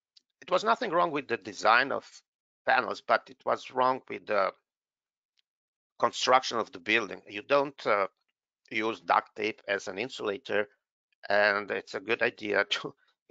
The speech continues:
uh, put insulation throughout the entire piping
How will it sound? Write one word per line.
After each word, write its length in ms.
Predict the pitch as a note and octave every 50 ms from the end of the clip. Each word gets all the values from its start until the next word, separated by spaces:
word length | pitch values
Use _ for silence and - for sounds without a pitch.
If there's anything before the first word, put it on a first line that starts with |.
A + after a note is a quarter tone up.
| - -
uh, 360 | - G2 F#2+ F#2 F2+ F2+ F2 - - _ _ _ _ _ _ _ _ _ _
put 140 | - A#2+ -
insulation 720 | A#2 A#2+ A2 - - G#2 G#2 G#2 G2+ - - A2+ G#2+ G#2+
throughout 380 | G#2 - - - G2+ G2 G2+ G2
the 60 | G2
entire 400 | F#2 F2+ - - B2 B2 A2+ -
piping 580 | - - - F#2 F#2 F#2 - - - - G2+